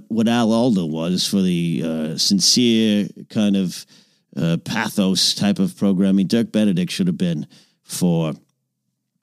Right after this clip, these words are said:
action adventure, space sci-fi T V, but it, it didn't, it didn't happen much after that. But I enjoyed that.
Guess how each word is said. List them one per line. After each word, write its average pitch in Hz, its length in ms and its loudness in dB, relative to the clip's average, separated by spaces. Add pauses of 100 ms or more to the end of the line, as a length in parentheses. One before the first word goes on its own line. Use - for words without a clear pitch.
(220)
action 101 360 0
adventure, 87 440 -2
space 92 360 0
sci-fi 90 400 -2
T - 180 -2
V, 98 160 2
but 82 160 -4
it, 78 100 -4
it 82 140 -4
didn't, 104 380 0
it 92 80 0
didn't 131 180 2
happen 123 260 0
much 80 220 -6
after 85 240 -6
that. - 240 -12
But 82 140 -6
I 87 100 -2
enjoyed 104 320 2
that. 107 180 0